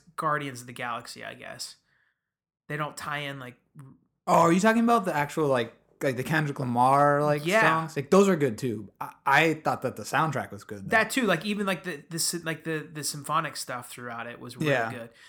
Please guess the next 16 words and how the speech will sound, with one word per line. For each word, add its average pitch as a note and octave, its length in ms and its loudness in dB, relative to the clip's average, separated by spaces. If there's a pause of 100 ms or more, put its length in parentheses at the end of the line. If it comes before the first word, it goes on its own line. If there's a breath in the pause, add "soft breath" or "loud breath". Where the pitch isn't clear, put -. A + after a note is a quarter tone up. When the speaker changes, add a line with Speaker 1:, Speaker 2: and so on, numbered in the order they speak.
(180 loud breath)
Speaker 1:
Like, D#3 160 -6
it, G3 140 -8 (160)
it, F#3+ 240 -12 (500 loud breath)
it F#3 80 -8
was, F#3 160 -2 (720)
I D#3+ 100 -4
think, D#3 220 -10
way D#3+ 180 -2
better D3+ 360 -2
than C#3 140 -8
a C3+ 120 -6
lot C#3 260 -2
of C3 120 -8
other B2+ 480 -8 (1000)
Marvel A#2 420 -10
movies. G#2+ 460 -20